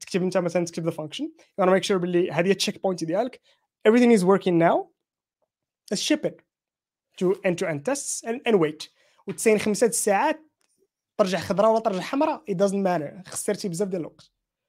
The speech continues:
Like it's five hours spent doing like والو، وانت كتساين داك التست ديالك يرجع. That's why people كي، علاش عندنا تريك نتاع a lot of like levels of tests، وعلاش كتلقى بلي بزاف الناس كيحاولوا يبوشوا عباد الله انهم يكتبوا unit test because they're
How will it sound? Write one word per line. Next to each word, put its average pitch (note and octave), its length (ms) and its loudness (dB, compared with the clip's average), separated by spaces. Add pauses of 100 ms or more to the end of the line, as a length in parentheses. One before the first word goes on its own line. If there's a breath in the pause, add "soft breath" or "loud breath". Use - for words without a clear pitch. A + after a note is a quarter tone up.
(360)
Like F3+ 40 0
it's F#3 180 -2
five D4 240 8
hours B3 280 6
spent C4 460 0
doing G#3+ 300 -2
like G3 240 -6
والو، F3 380 0
وانت E3 220 -8
كتساين F#3+ 460 -2
داك F#3 140 -6
التست - 280 -12
ديالك E3+ 200 -8
يرجع. D#3+ 220 -12
That's - 380 -10
why C#4+ 120 2
people B3 420 2
كي، G#3+ 440 -6 (500)
علاش G#3 300 0
عندنا G3 180 2
تريك F#3 260 -4
نتاع F3 180 -4
a D#3+ 60 0
lot F3 300 0
of E3+ 60 -14
like F3 300 -6
levels E3 240 -2
of E3 100 -6
tests، - 460 -8 (420)
وعلاش B3+ 260 4
كتلقى A3+ 260 0
بلي A3 220 -2
بزاف F#3 300 -4
الناس G#3 240 -6
كيحاولوا G3+ 320 -2
يبوشوا G3+ 380 -6
عباد E3+ 140 -4
الله F#3 160 -4
انهم F#3 140 -4
يكتبوا F3 240 -4
unit F3 220 -2
test A#3 260 -6
because F#3+ 120 -4
they're F3+ 320 -2